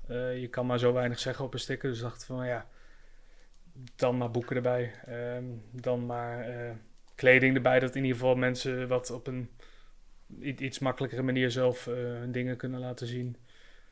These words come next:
En, eh, we hebben ook posters ondertussen, dus er zijn allemaal dingen om het, om het net breder te trekken.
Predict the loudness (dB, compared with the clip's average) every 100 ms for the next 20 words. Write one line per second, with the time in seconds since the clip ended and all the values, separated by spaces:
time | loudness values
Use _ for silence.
0 | -20 -20 -20 -14 -10 -6 -6 -4 -2 -2
1 | -4 -4 -4 -4 -8 -6 -8 -8 -10 -10
2 | -10 -8 -8 -2 0 4 4 4 0 -16
3 | -12 -2 0 2 0 -6 -6 -8 -4 -4
4 | -4 2 4 4 -2 -8 -8 -8 -8 -10